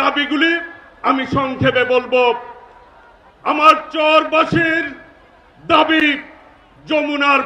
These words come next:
পাশে বেড়িবাঁধ নির্মাণ করা, আমার চরবাসীর দাবি মামুদনগর ব্রিজ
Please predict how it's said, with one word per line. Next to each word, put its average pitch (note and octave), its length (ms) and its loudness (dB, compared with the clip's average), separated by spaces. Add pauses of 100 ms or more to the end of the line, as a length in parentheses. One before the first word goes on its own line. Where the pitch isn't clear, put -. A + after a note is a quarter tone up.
পাশে C#4+ 300 2 (140)
বেড়িবাঁধ C4 500 -2 (120)
নির্মাণ B3+ 440 -2 (140)
করা, A#3+ 260 2 (1400)
আমার D#4 240 2 (540)
চরবাসীর D#4 640 4 (120)
দাবি E4+ 300 2 (680)
মামুদনগর D4+ 800 0 (100)
ব্রিজ D4+ 420 2